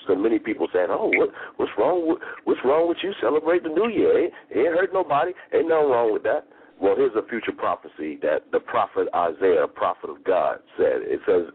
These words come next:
"And many people," this is Isaiah, the second chapter, the third verse, "and many people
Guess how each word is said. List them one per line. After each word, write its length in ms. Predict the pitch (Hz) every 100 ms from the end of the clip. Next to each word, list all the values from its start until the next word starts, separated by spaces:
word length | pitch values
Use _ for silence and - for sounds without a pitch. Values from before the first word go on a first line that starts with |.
| _ -
"And 220 | 92 95
many 200 | 120 131
people," 280 | - 135 110
this 120 | 113
is 60 | 95
Isaiah, 440 | 98 90 107 98
the 100 | 85 -
second 260 | 98 90
chapter, 280 | - 82 -
the 80 | 73
third 280 | - 85 76
verse, 220 | 78 60 - - - - -
"and 160 | 87 98
many 200 | 131 131
people 280 | 147 104